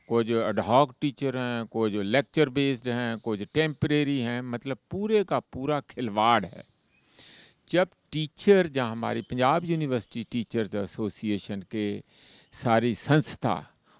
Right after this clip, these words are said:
उनको मिलने जाती है, तो इन्होंने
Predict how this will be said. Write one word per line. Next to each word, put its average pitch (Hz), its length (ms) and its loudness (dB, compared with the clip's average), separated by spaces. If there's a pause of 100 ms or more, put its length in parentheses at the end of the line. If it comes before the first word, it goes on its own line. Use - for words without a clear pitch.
उनको 180 300 6
मिलने 185 420 12
जाती 120 380 6
है, 87 240 -10 (580)
तो 151 180 -2
इन्होंने 165 840 -2